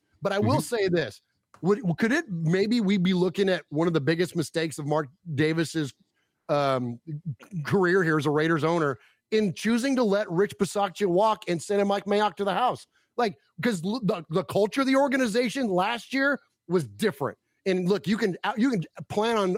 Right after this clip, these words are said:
Speaker 1: all the strategy in the world,
Speaker 2: Yeah.
Speaker 1: but culture eats strategy for breakfast, as Simon Sinek famously says. So, like, and the culture of this organization is just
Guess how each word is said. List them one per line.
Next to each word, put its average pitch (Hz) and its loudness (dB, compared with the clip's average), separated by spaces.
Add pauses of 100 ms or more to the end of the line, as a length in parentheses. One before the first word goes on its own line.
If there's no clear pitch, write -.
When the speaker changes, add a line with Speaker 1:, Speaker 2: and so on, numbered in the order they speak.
Speaker 1:
all 214 2
the 254 -6
strategy 214 0
in 196 4
the 180 2
world, 160 2
Speaker 2:
Yeah. 101 -8 (160)
Speaker 1:
but 175 0
culture 226 -2
eats 180 -2
strategy 185 -2
for 170 0
breakfast, 139 -4
as 123 -6
Simon 147 -2
Sinek 147 -4
famously 120 -6
says. 117 -8 (220)
So, 170 -2
like, 165 0
and 170 2
the 220 2
culture 220 0
of 220 -2
this 202 2
organization 170 0
is 131 -6
just 139 -2